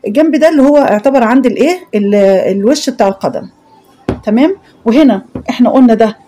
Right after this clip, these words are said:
هيبقى الخط اللي ورا، والجنب ده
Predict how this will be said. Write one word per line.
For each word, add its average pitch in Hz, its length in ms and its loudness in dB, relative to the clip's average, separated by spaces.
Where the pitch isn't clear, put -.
هيبقى 226 420 -2
الخط 247 340 -6
اللي 226 120 2
ورا، 349 260 2
والجنب 254 380 2
ده 302 260 0